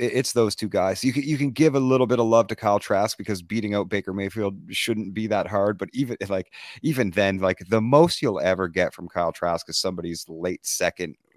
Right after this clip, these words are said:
when they're ten and oh and their Q B two goes down. Like, I mean, and that, that is a-, absolute max. And, and that is if he's producing fifteen and a half points per game,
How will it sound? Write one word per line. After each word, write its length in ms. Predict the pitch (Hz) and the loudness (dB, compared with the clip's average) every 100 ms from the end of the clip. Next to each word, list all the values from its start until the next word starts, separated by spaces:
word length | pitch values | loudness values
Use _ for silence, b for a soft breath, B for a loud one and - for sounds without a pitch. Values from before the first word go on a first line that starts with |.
| 90 - | -18 -10
when 200 | 92 87 | -6 -4
they're 200 | 82 85 80 | -2 -4 -4
ten 280 | - - 95 | -6 -2 -2
and 160 | 90 90 87 | -2 -4 -2
oh 400 | 87 85 82 - | -2 -2 -4 -4
and 400 | 82 80 80 78 _ B B - | -4 -4 -6 -12 _ B B -2
their 240 | 95 85 - - | 0 0 -8 -8
Q 240 | - 107 | -2 0
B 160 | 95 87 | 0 -4
two 240 | 90 85 | -6 -6
goes 280 | 85 76 - | -6 -6 -6
down. 340 | 76 69 50 _ b b b b | -8 -8 -12 _ b b b b
Like, 200 | 87 85 | -6 -6
I 140 | 71 90 | -4 -4
mean, 160 | 78 | -4
and 160 | 87 98 | -2 0
that, 200 | 101 95 | 0 4
that 200 | 117 107 | 4 4
is 160 | 92 - | 0 -2
a-, 160 | 101 95 _ | -4 -4 _
absolute 640 | 104 104 - 90 82 85 - | 0 0 0 -6 -8 -10 -10
max. 480 | 73 76 - - - | -10 -10 -10 -10 -10
And, 280 | - 82 78 | -8 -6 -4
and 180 | 92 | 0
that 160 | 98 101 | 4 4
is 160 | 92 98 | 2 -2
if 140 | - | -4
he's 180 | 92 - | -6 -6
producing 460 | 90 87 - 82 | -6 -6 -6 -10
fifteen 420 | - 87 - 87 78 | -8 -8 -8 -10 -8
and 80 | |
a 40 | 78 | -6
half 220 | 82 80 | -4 -4
points 260 | - 73 - | -8 -10 -12
per 100 | - | -14
game, 220 | 57 | -18